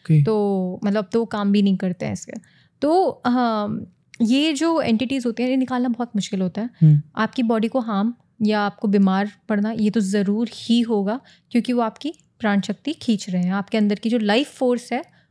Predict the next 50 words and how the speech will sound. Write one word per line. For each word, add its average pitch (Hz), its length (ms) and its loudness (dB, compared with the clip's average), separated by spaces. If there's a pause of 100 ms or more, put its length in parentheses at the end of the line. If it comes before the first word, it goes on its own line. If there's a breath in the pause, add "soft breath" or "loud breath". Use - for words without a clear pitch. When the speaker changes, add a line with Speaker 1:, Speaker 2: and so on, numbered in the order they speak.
(240)
Speaker 2:
वो, 320 300 0
वो 233 220 2
सक 247 180 -4 (100)
कर 190 140 -6
रहे 180 220 4
हैं। 151 60 10
Speaker 1:
हम्म। 147 120 2 (260 loud breath)
Speaker 2:
होता 277 160 0
है 311 60 -2
ना, 349 60 0
एक 339 180 -4
पेड़ 247 180 0
के 240 140 -4
ऊपर 262 240 -4
आप 247 220 -4
कोई, 247 500 -4 (280)
वो 233 140 0
कौन 240 200 0
से 277 120 -4
पैरासाइट, 240 640 -2
अ, 233 160 0
पैरासिटिक, 220 640 -4 (420)
अम, 202 380 4
प्लांट्स 214 460 0
और 233 80 2
वाइन्स 208 340 0
होती 208 220 -2
हैं, 190 160 2 (420 soft breath)
वो 226 100 2
आप 262 220 2
लगा 233 280 2
देते 214 320 -2
हो, 220 180 -4 (420 soft breath)
तो 262 100 4 (480)
वो 220 200 0
जो 285 120 -2
पेड़ 277 300 -2
है, 269 100 0
वो 285 160 0
धीरे-धीरे 247 420 2
वीक 233 260 2
होने 220 220 2
लग 185 200 -2
जाता 202 160 4
Speaker 1:
हम्म। 151 100 8
Speaker 2:
है। - 160 -2 (280)
क्यों? 269 160 0
क्योंकि 277 260 -2
उसकी 269 200 -4
एनर्जी 254 420 2